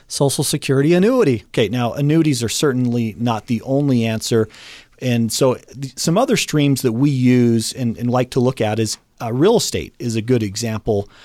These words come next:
Speaker 2: of reliable income. Now, I'm not talking about a late night T V show, go find out how to make, become a millionaire overnight by flipping real estate.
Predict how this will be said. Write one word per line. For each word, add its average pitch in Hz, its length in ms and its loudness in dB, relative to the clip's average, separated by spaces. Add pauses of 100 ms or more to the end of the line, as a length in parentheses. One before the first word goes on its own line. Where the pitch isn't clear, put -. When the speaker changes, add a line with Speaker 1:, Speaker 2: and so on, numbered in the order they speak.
(280)
Speaker 2:
of 113 380 2 (160)
reliable 123 640 2
income. 123 320 0
Now, 156 160 0
I'm 208 100 0
not 185 180 0
talking 151 320 -2
about 120 360 0 (120)
a 120 100 -6
late 131 320 0
night 131 280 -2
T 127 240 0
V 123 180 4
show, 117 520 4 (360)
go 135 320 6
find 131 460 0
out 123 160 2
how 120 200 2
to 113 140 2
make, 120 320 0 (560)
become 127 260 0
a 113 80 2
millionaire 139 500 4
overnight 120 440 2
by 117 200 2
flipping 135 480 0
real 127 240 4
estate. 107 380 0